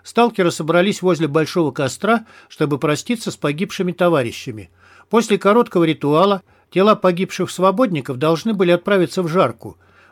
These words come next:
Понимая, как угнетающе действует смерть друзей на людей в маленьком отряде, Хук сказал длинную речь, в которой успел рассказать о каждом погибшем много хорошего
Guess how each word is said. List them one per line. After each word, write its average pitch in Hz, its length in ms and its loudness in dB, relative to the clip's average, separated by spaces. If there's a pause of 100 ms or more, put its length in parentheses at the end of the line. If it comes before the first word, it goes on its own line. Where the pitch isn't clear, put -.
Понимая, 196 440 2
как 170 200 0
угнетающе 170 640 0
действует 165 440 -2
смерть 175 280 0
друзей 190 480 -2 (240)
на 147 100 -4
людей 170 300 2
в 139 60 -2
маленьком 156 440 0
отряде, 170 480 0 (260)
Хук 240 180 0
сказал 151 400 0
длинную 202 480 2
речь, 127 300 -4 (240)
в - 20 -20
которой 202 360 2
успел 208 340 0
рассказать 175 560 0
о 185 80 2
каждом 170 400 0
погибшем 165 500 -2
много 143 240 -4
хорошего 196 680 0